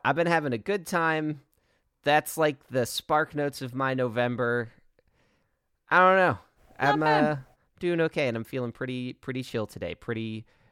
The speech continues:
Speaker 1: relaxed. I saw
Speaker 2: That's
Speaker 1: you,
Speaker 2: great.
Speaker 1: uh, rubbing your temples. Are things getting any better over there?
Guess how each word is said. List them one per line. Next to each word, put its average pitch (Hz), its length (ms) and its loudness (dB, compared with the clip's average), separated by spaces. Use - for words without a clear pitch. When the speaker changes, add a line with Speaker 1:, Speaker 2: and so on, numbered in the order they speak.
Speaker 1:
relaxed. 95 1400 -8
I 76 80 -6
saw 127 140 -2
Speaker 2:
That's 107 120 2
Speaker 1:
you, 104 60 0
Speaker 2:
great. 101 200 -2
Speaker 1:
uh, 90 180 -10
rubbing 98 320 -4
your 87 100 -10
temples. 92 520 -8
Are - 20 -14
things 95 260 -8
getting 92 380 -6
any 98 180 -4
better 98 320 -4
over 101 220 -2
there? 110 340 0